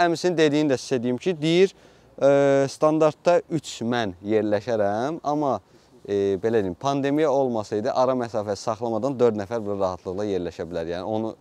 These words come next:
özü çatdırdı, öz dediyini deyirəm sizə. Yaxşıdır, ara məsafəsinin əmisi həmişə qoruyur.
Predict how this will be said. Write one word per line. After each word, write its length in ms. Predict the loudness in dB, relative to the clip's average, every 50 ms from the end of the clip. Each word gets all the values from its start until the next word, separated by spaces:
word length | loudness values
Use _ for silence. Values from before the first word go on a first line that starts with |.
| -8 -6
özü 140 | -6 -6 -8
çatdırdı, 500 | -6 -8 -8 -8 -8 -10 -8 -4 -4 -2 -2
öz 100 | -2 -2
dediyini 320 | -4 -4 -4 -4 -6 -6
deyirəm 280 | -8 -8 -8 -10 -12 -14
sizə. 180 | -14 -12 -12 -12 _ -16 -20 -20 -10 -4
Yaxşıdır, 460 | -2 -2 -2 -2 -4 -8 -6 -6 -8 -10 _ 0
ara 200 | 2 2 2 2
məsafəsinin 600 | -2 -2 0 0 -2 0 -2 -4 -4 -4 -6 -4 -4
əmisi 280 | -4 -4 -4 -4 -2 -2
həmişə 260 | -2 -2 -2 -6 -6
qoruyur. 380 | -4 -4 -4 -4 -6 -10 -14 _